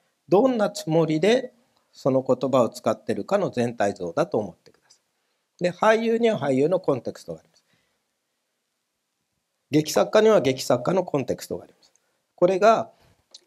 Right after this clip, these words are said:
重なれば苦労しないんですが、そう簡単には重ならないと。で、今、この「旅行ですか？」というセリフが問題になりましたね。簡単なセリフです。でも、日本の高校生がやるとうまく言えない。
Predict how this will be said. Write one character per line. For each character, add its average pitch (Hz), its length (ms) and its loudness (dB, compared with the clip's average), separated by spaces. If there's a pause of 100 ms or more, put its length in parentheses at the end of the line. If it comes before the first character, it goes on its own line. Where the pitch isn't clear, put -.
重 139 220 -2
な 196 140 2
れ 233 100 0
ば 190 140 2
苦 - 160 -4
労 139 160 4
し - 180 -8
な 135 140 2
い 123 80 0
ん 113 40 -2
で 104 120 -8
す - 180 -8
が、 160 220 4 (220)
そ - 280 -6
う 127 60 -4
簡 123 220 -2
単 120 260 -4
に 170 100 0
は 147 220 2 (240)
重 107 200 -8
な 98 120 -10
ら 92 100 -12
な 101 160 -12
い - 140 -20
と。 - 80 -20 (2500)
で、 135 100 -2
今、 147 480 0 (360)
こ 131 100 -2
の 113 140 2
「旅 113 120 2
行 123 180 2
で 156 120 4
す 165 80 -2
か？」 120 140 -2
と - 80 -6
い 104 40 0
う - 40 0
セ 113 120 -2
リ 98 80 -4
フ 98 60 -6
が 101 40 -4
問 98 200 -6
題 101 120 -2
に 92 60 -8
な 101 80 -6
り 98 80 -8
ま 98 120 -12
し - 60 -18
た 113 140 -8
ね。 147 340 0 (280)
簡 117 160 -6
単 120 160 0
な 107 100 -4
セ 120 140 -8
リ 107 80 -6
フ - 100 -14
で 104 120 -2
す。 - 120 -18
で 143 100 0
も、 123 300 -2 (140)
日 120 80 -4
本 123 160 -4
の 127 100 0
高 120 200 -2
校 113 140 -2
生 107 140 -6
が 101 100 -2
や 107 60 -2
る 190 80 -2
と 151 100 -2
う 123 40 0
ま 110 160 -4
く - 120 -10
言 85 80 -8
え - 20 -18
な - 60 -20
い。 - 40 -20